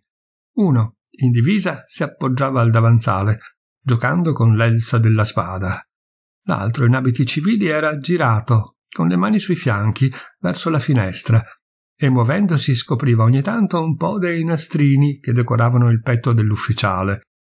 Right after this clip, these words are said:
Il bastoncino di bambù che stringeva nella destra sporgeva in fuori come una spada. Carlo non ebbe tempo di guardare bene ogni cosa.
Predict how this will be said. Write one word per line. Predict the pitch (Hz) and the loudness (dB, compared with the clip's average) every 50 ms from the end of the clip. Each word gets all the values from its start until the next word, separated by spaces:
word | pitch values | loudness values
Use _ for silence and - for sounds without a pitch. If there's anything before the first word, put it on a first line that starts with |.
| _ _ _ _ _ _ _ _ _ _ | _ _ _ _ _ _ _ _ _ _
Il | - 180 170 | -4 -2 0
bastoncino | 175 180 170 - - 180 175 165 - 208 196 190 170 | 0 -2 -2 -2 -2 -2 -2 0 0 0 0 2 0
di | 156 | 0
bambù | 151 147 143 139 123 123 127 120 | 0 0 2 2 4 4 2 2
che | 120 - 127 | 2 0 -2
stringeva | 117 - - 139 135 131 131 123 139 135 120 120 117 | -2 -2 -2 0 0 2 2 2 2 2 2 2 2
nella | 120 120 117 117 117 | 2 2 2 2 2
destra | 117 147 185 202 - - - 175 175 165 - _ _ _ _ _ _ _ | 0 0 -2 -4 -6 -6 -4 -4 -4 -4 -6 _ _ _ _ _ _ _
sporgeva | _ - - - 190 175 147 - 202 196 180 185 | _ -12 -6 -4 -2 -2 -2 -2 -4 -2 -2 0
in | 185 185 180 | 0 0 -2
fuori | 180 - 131 113 110 110 123 156 | 0 0 -2 0 0 0 0 0
come | 165 247 254 285 254 | 0 0 -2 0 2
una | 220 185 151 | 2 2 0
spada. | 127 - - 107 98 95 95 101 107 104 98 - - _ _ _ _ _ _ _ _ _ _ _ _ _ | 0 -2 -4 -6 -4 -2 -2 -2 -2 -2 -2 -6 -10 _ _ _ _ _ _ _ _ _ _ _ _ _
Carlo | - 123 120 123 127 123 123 117 104 95 - - - | -4 -4 -2 0 2 2 2 2 0 -2 -6 -4 0
non | 127 120 | 2 2
ebbe | 117 120 117 120 117 | 4 4 2 0 0
tempo | - 139 156 190 165 120 - | 0 0 0 0 0 0 0
di | 110 110 | 0 0
guardare | 110 113 113 117 117 117 117 117 113 | 0 2 0 2 2 2 2 2 2
bene | 117 123 120 120 123 | 2 2 2 4 4
ogni | 117 107 110 113 113 110 | 4 4 4 4 2 2
cosa. | - 127 107 107 107 110 120 113 110 | 2 -2 -2 -2 -2 0 0 0 0